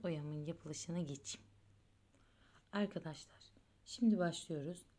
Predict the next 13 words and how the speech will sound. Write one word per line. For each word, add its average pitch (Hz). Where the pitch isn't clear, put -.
Yazmamıza 196
giriş 165
yapıyoruz. -
İlk 240
önce 151
bir 214
tane 160
örümcek 165
çekiyoruz. 151
Örümceğimi 170
çektim -
gördüğünüz 139
gibi. 151